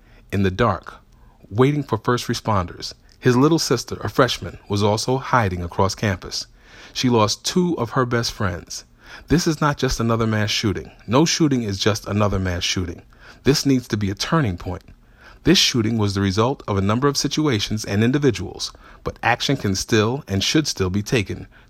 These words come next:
to prevent something like this from happening. People in Congress, people in state legislatures, just lawmakers in general need to stand up and not let these political divisions prevent from saving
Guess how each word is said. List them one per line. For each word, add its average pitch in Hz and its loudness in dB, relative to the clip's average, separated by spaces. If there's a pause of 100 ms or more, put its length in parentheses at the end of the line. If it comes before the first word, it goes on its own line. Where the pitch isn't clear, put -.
to - -4
prevent 104 0 (220)
something 127 0
like 147 0
this 107 2
from 117 -4
happening. 104 -4 (580)
People 170 2
in 175 2
Congress, - 0
people 110 0
in 131 2
state 143 0 (220)
legislatures, 107 -2 (340)
just - 0
lawmakers 107 2
in 107 2
general 123 0 (240)
need 92 0
to - -6
stand 131 0
up - -2 (380)
and 92 0
not 101 0
let 113 0
these 123 2
political 113 0
divisions 113 -2 (120)
prevent 90 0
from 90 -2
saving 135 0